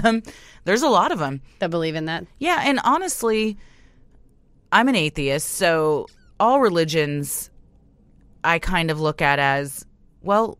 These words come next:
Speaker 1: is this any crazier than believing the other religion?
Speaker 2: I think I discovered about myself that I'm like a Zen Buddhist. I finally re-,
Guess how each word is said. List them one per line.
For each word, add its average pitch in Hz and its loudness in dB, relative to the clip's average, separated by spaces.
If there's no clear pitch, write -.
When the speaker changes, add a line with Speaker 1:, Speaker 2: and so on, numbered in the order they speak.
Speaker 1:
is 156 -4
this 185 -4
any 165 -2
crazier 165 -2
than 156 -6
believing 147 -4
the 123 -4
other 156 -2
religion? 214 -4
Speaker 2:
I 190 -8
think 202 -4
I 285 -4
discovered 196 -6
about 202 -4
myself 185 -8
that 160 -6
I'm 160 -6
like 165 -8
a 170 -6
Zen 151 -8
Buddhist. 127 -12
I 165 -10
finally 165 -4
re-, 160 -8